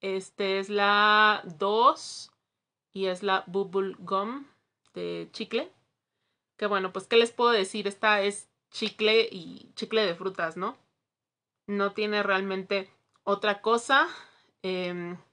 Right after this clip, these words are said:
esta tampoco la he usado a full, no les puedo hablar mucho de ella,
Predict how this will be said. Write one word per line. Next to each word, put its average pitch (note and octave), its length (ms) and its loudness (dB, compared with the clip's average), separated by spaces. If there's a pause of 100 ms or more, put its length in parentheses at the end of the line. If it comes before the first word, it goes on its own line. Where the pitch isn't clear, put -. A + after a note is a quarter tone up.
(580)
esta G3+ 260 -4
tampoco G3 380 -4
la F#3 200 0
he F3+ 60 -4
usado F#3 380 -6
a F3+ 80 -4
full, G#3 260 -4
no G#3 100 -2
les G3 180 -6
puedo G3 240 -2
hablar F#3 440 -2
mucho F#3+ 840 -6
de F3+ 340 -6
ella, G3 340 -2